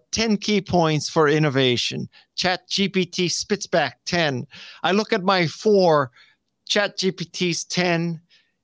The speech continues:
and, you know, there's probably ninety percent overlap, but there's one or two that Chat G P T mentioned and I didn't.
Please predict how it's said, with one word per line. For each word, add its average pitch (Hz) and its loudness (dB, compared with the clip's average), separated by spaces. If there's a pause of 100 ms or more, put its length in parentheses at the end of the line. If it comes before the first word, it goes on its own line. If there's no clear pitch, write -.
(140)
and, 165 -2 (200)
you 208 0
know, 220 4
there's 175 0
probably 214 2
ninety 202 2
percent 180 0
overlap, 165 2 (320)
but 190 -2
there's 180 2
one 220 4
or 247 4
two 202 2
that 160 0
Chat 185 0
G 170 2
P 165 2
T 190 0
mentioned 147 2
and 151 2
I 175 0
didn't. 147 -2